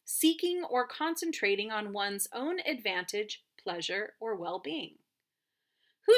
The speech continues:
doesn't want to be successful, enjoy life, and have our needs met? Actually sounds pretty healthy, doesn't it? Let's just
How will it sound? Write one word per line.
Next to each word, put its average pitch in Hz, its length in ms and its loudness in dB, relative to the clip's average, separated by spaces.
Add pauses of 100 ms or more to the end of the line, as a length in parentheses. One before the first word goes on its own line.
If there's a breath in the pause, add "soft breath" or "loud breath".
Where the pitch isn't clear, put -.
doesn't 294 340 6
want 202 180 2
to 185 60 0
be 175 140 -4
successful, - 840 -4
enjoy 196 460 0
life, - 520 -6 (140)
and 294 300 6
have 196 180 4
our 185 120 2
needs 185 340 -6
met? 233 340 -4 (680)
Actually 320 420 6
sounds 220 340 2
pretty 202 220 -2
healthy, 156 560 -4
doesn't 175 320 -6
it? 370 180 -4 (960)
Let's 427 240 6
just 508 160 4